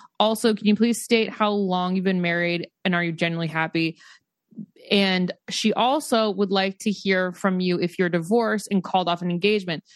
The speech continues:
She's basically wondering, like, how she should post, how she should supposed to be feeling, planning a wedding, getting married, all the excitement. Like, maybe there's some cold feet there. So you were engaged at twenty-four, planning a wedding, got married at twenty-five.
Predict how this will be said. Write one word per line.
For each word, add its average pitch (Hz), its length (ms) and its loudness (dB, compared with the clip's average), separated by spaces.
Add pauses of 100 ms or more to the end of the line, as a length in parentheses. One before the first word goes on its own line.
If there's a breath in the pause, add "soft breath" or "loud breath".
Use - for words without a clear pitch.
She's 220 220 0
basically 277 440 0
wondering, 214 380 2
like, 202 240 -4
how 196 340 -2
she 208 160 -2
should 190 260 0
post, 196 420 0
how 208 120 0
she 220 160 0
should 185 260 -4
supposed 247 520 0
to 240 80 0
be 240 100 4
feeling, 208 600 2 (840 soft breath)
planning 254 360 0
a 240 40 4
wedding, 190 440 2
getting 202 300 2
married, 185 500 0 (280)
all 202 140 2
the 226 80 0
excitement. 190 480 0
Like, 160 220 -4 (440)
maybe 196 300 2
there's 202 220 0
some 208 120 2
cold 185 260 0
feet - 320 -2
there. 185 380 2
So 185 200 -2
you 196 220 2
were 220 100 2
engaged 196 280 2
at 185 60 -4
twenty-four, 180 520 0
planning 170 240 -2
a 170 40 -2
wedding, 160 340 -2
got 165 140 0
married 160 180 -2
at 160 60 -8
twenty-five. 156 480 -2